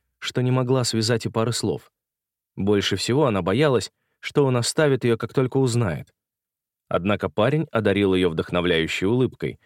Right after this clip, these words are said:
будто немой вопрос был написан у нее на лбу. «Я все понял, когда ты украла мой меч». «Я правда рычала?» «Ты правда рычала».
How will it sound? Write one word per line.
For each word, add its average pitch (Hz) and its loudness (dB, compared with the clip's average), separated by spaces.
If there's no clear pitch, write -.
будто 90 -2
немой 110 0
вопрос 107 0
был 127 0
написан 123 -2
у 117 0
нее 101 0
на 98 0
лбу. 78 -4
«Я 143 0
все 139 0
понял, 120 2
когда 117 2
ты 120 0
украла 117 2
мой 117 2
меч». 98 -4
«Я 147 0
правда 190 0
рычала?» 135 0
«Ты - -4
правда 92 0
рычала». 82 -6